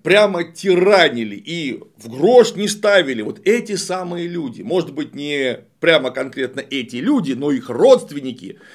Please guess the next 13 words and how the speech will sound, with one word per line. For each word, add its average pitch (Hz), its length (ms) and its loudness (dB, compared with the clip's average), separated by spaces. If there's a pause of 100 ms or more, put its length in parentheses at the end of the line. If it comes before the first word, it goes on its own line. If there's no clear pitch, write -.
(220)
и 165 500 -4
их 139 320 -12
братья 143 560 -6 (160)
по 131 260 -4
крупному 139 460 -8
феодальному 123 640 -2
классу. 139 520 -4 (960)
Люди, 277 300 0
которые 202 400 2
отравили, 190 440 -2
убили 202 580 2
его 160 280 4
мать 123 400 -4